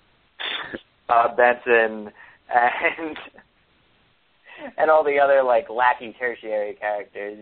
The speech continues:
You know, you send Don Draper. So, in this case, that's Florida State.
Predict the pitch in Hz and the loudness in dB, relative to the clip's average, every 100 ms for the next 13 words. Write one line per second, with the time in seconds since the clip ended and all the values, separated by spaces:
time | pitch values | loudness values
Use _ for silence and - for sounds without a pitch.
0 | - 113 107 110 104 131 123 113 113 110 | -14 -10 -10 -10 -6 -4 0 0 0 -2
1 | 113 104 101 101 - 120 113 110 107 - | -4 -4 -8 -12 -10 0 2 2 0 -8
2 | _ _ _ _ - 135 151 - 147 123 | _ _ _ _ -12 -6 -6 -2 -2 -2
3 | 131 - 135 123 107 - - 117 95 | -6 -2 4 4 2 -4 -8 -6 -6